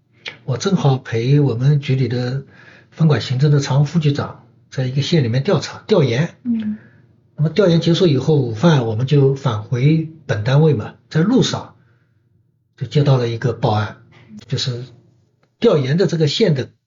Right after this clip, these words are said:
Speaker 1: 邻县，
Speaker 2: 嗯。
Speaker 1: 哎，他们就是那里出了一个，呃，凶杀案。那么公安部有规定的，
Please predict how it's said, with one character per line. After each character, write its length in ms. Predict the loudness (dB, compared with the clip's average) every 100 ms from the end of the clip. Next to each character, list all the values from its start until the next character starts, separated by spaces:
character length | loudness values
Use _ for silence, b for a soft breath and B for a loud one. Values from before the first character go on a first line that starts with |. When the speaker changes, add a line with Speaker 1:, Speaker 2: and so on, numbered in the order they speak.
| _
Speaker 1:
邻 360 | -10 -6 -2 0
县， 320 | 0 -2 -6 _ -14
Speaker 2:
嗯。 280 | -14 -14 -20 _
Speaker 1:
哎， 320 | -10 -8 -12 -4
他 120 | 2
们 240 | 2 2
就 200 | -2 -6
是 100 | -6 -2
那 100 | -2
里 180 | -2 -8
出 160 | -4 2
了 80 | 2
一 80 |
个， 320 | 4 0 -4 -16 B B B B B B -18
呃， 260 | -16 -14
凶 220 | -4 2 2
杀 120 | 4
案。 320 | 2 0 -4 _ _ _ _ -20 _
那 140 | -8 -6
么 240 | -6 -8 -16 _ _ _ _ b b b
公 160 | 0 2
安 140 | 4
部 100 | 2
有 140 | 2
规 160 | 2 2
定 160 | 2 0
的， 180 | -4